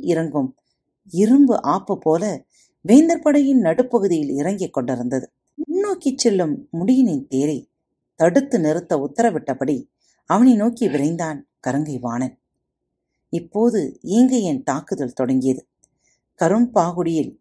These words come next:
சோழப்படையின் தாக்குதலை மிகச் சில வீரர்களை கொண்டு அழித்து முடித்தவன் ஈங்கையன். அவனையும் அவனது கூட்டத்தையும் காப்பாற்றிய பரம்புக்காக மட்டுமன்றி,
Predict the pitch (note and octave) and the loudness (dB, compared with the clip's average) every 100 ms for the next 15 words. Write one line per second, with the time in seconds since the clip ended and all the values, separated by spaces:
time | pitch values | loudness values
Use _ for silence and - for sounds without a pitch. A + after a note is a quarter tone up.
0 | _ - - A#3 D#4 F4 - A3 A3 G#3 | _ -16 2 4 6 2 0 -2 -2 -4
1 | G3 D#3+ F#3+ - E3+ C3+ - _ _ _ | -4 -6 -6 -4 -2 -2 -4 _ _ _
2 | _ - D3 C#3+ F3+ E3+ F#3+ A#3+ B3 A#3 | _ -6 -2 0 -2 0 0 2 2 2
3 | A3+ A3+ A3+ A3+ A3+ A3+ G3+ G3+ A3 A3+ | 2 0 -4 0 -2 2 2 0 -2 -6
4 | E3 E3+ F3 D#3 C#3 C3 D3+ C#3+ B2+ B2 | -4 -4 -4 -2 -2 0 -2 -2 -4 -6
5 | _ _ _ _ _ _ - D3 F#3+ G3 | _ _ _ _ _ _ -4 -2 0 -2
6 | D#3+ E3+ - G3 G3 F#3 F3+ A3+ A#3 - | -2 -4 -4 -4 -2 -4 -4 -6 -6 -8
7 | F3+ D#3+ C#3 D3+ - - G#2 - D#3 D3+ | -6 -4 -4 -4 -6 -2 -2 -2 -6 -4
8 | C#3 E3 F#3+ - C3+ C#3+ F3 C3+ C3 G#3 | -4 -4 -6 -6 -4 -4 -2 -4 -4 -6
9 | F3+ D#3 F3 C#3 | -4 -4 -6 -8